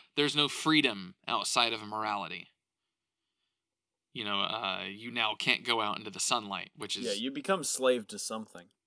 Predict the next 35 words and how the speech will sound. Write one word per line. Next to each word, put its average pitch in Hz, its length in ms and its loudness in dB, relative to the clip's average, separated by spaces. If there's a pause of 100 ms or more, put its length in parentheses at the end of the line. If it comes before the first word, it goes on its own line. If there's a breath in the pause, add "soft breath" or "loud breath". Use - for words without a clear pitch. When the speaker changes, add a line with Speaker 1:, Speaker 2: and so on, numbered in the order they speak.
(340)
Speaker 1:
Yes. - 440 2 (560)
You, 127 180 0
you, 139 260 2
and, 131 380 0 (680)
uh, 127 340 -2 (140)
not 143 340 0
to 131 140 0
be, 123 360 -2
like, 117 340 -2
I 120 100 -4
guess, 113 380 -4 (1040 loud breath)
um, 101 360 -8
defeatist - 720 0 (800)
and 110 120 -6
say 110 240 0
that, 104 220 -8
you 117 80 -10
know, 110 80 -10
you 107 160 -8
kind 113 220 -6
of 110 60 -6
have 117 200 -2
to - 80 -8
pick - 220 0
a 117 40 -2
master, 127 560 2
but 165 120 4
you 160 80 2
kind 208 160 8
of 160 40 4
have 175 160 10
to 147 80 0
pick 143 200 0
a 120 40 -2
master. - 480 -2